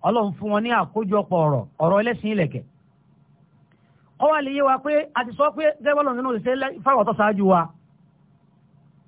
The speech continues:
Ṣùgbọ́n àwẹ̀ tí wọ́n ṣe Ramadan, wọ́n ní àpẹẹrẹ irú rẹ̀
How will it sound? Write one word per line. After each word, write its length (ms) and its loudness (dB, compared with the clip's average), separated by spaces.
Ṣùgbọ́n 220 2
àwẹ̀ 220 0
tí 100 -6
wọ́n 200 2
ṣe 100 0
Ramadan, 460 2
wọ́n 180 4
ní 60 2
àpẹẹrẹ 540 2
irú 300 4
rẹ̀ 180 2